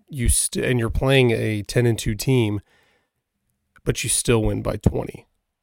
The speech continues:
A ten and two rivalry team, nonetheless. That's why this feels a little different. Like I said, even we had it with Dak and with Romo, that there were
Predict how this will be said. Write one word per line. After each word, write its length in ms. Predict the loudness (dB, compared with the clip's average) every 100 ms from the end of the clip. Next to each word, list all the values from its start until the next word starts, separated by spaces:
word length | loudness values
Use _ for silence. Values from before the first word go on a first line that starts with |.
| _ -8
A 120 | 0
ten 180 | 4 6
and 120 | 4
two 220 | 2 0
rivalry 640 | 2 2 2 0 -2 -4
team, 500 | -4 -4 -2 -4 -8 -12 -4
nonetheless. 580 | 0 0 0 0 -2 -2
That's 200 | -2 0
why 180 | 0
this 300 | 0 -2 -2
feels 680 | -6 -12 -16 -4 0 2 2
a 60 | 2
little 200 | 2 2
different. 360 | 2 2 -2
Like 120 | -2
I 60 | -6
said, 280 | -2 -2 -2
even 280 | -2 -2 -4 _ _ _ _
we 300 | -18 -14 -10
had 200 | -4 -2
it 60 | -2
with 120 | -4
Dak 400 | -2 -2 -2 -4
and 120 | -4
with 160 | -2 -2
Romo, 420 | 0 -2 0 -2
that 160 | -4 0
there 140 | 2
were 300 | 2 -2